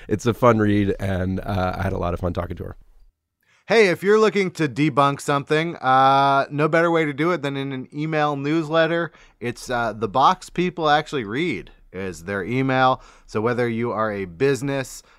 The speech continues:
Speaker 2: uh, you are a writer, or perhaps you are a writer business, uh, you should check out MailChimp. They make it really easy to get a newsletter up and running. You might find a few years down the line that it pays off when you're, like, say, selling your, uh, book or something.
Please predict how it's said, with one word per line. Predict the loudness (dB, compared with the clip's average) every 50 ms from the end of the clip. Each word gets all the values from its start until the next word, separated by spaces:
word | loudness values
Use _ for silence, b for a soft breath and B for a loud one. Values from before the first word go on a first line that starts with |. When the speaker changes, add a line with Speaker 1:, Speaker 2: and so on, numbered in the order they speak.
| b b
Speaker 2:
uh, | -8 -8 -6 -6
you | -6 -6 -6 -4
are | -4 -4 -4 -4 -4 -4 -6 -8 -10 -12
a | -12 -12 -10
writer, | -8 -4 -2 0 0 0 0 2 2 0 0 -2
or | -4 -8 -10
perhaps | -10 -10 -6 -4 -4 -4 -6 -6 -6
you | -4 -2
are | -2 -2 -2 -4
a | -6 -8
writer | -8 -8 -6 -6 -4 -4 -2 -2 -2 -4
business, | -4 -4 -4 -4 -4 -4 -4 -4 -4 -4 -4 -6 -10 -16 b b b b b -8
uh, | -4 -2 0 2 2 2 0 0 -2 -2 -4 -8
you | -10 -10
should | -10 -12 -8
check | -4 -2 -2 0 0
out | 0 -2 -2
MailChimp. | -2 0 0 0 0 0 -4 -8 -8 -8 -8
They | -8 -8
make | -6 -4 -4 -4
it | -2
really | -2 -2 -2 -2 -4 -4
easy | -6 -6 -6 -8 -10 -10
to | -8 -8
get | -6 -6 -6 -6
a | -8 -10 -8
newsletter | -6 -4 -4 -4 -4 -4 -4 -2 -2 -2 -4 -2
up | -4 -4 -4 -6
and | -8 -8 -6
running. | -6 -6 -6 -6 -8 -8 -10 -12 -14 b b b b b
You | -6
might | -4 -4 -4 -4 -6
find | -4 -2 -2 -2 -2 -4 -6 -8 -10
a | -12 -12 -12
few | -14 -16 -12 -4 0 2 2
years | 4 4 6 6 4 2 2
down | 0 0 0 0 0 -2
the | -4 -6
line | -4 -2 -2 -2 -2 -2 -4 -6 -10 -12 -14
that | -12 -10 -8 -8
it | -8 -8 -10 -10
pays | -6 -4 -4 -4 -2 0
off | 2 2 4 4 4 2 0 -6
when | -6 -4
you're, | -2 -2 -2 -2
like, | -2 -2 -4 -4 -6
say, | -4 -2 -2 -2 -2
selling | -2 -2 -2 -2 -2 -2 -4
your, | -4 -4 -4 -2 -2 -2
uh, | -2
book | -2 -2 -2 -2 -2 -4
or | -10 -10
something. | -10 -12 -14 -12 -14 -16 -16